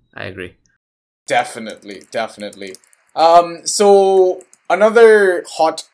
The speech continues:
Speaker 2: talking, uh, point was the offside rule change that recently happened.
Speaker 1: Yeah, so they're gonna be less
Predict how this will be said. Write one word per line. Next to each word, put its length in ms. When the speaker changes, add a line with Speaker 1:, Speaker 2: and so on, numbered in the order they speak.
Speaker 2:
talking, 680
uh, 360
point 560
was 600
the 720
offside 640
rule 340
change 720
that 580
recently 600
happened. 640
Speaker 1:
Yeah, 280
so 400
they're 340
gonna 300
be 300
less 640